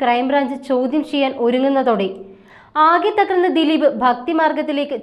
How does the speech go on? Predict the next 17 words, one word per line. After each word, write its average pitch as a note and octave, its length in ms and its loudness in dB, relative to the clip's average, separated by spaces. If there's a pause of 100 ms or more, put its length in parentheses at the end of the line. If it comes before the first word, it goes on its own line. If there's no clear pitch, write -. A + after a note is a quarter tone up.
ചേക്കേറുകയാണ്. A#3+ 840 -2 (920)
ഈ G4+ 40 6 (120)
വരുന്ന A4 260 4 (160)
തിങ്കൾ, F4 340 4 (160)
ചൊവ്വ F4 320 4 (120)
ദിവസങ്ങളിലായി D#4+ 680 0 (240)
മാലയിട്ട് D4 560 0 (160)
ശബരിമല D4 500 0 (120)
ചവിട്ടി C4+ 320 -2 (480)
അയ്യപ്പന് F#4+ 560 2
മുന്നിലെത്താനുള്ള E4+ 680 2 (140)
ഒരുക്കത്തിലാണ് D4 680 0 (360)
ദിലീപ് D#4 420 0
എന്നാണ് C4 280 2 (280)
പുറത്തുവരുന്ന B3 580 -2 (160)
റിപ്പോർട്ടുകൾ. E3 420 -10 (1200)
എന്നാൽ G#4+ 180 4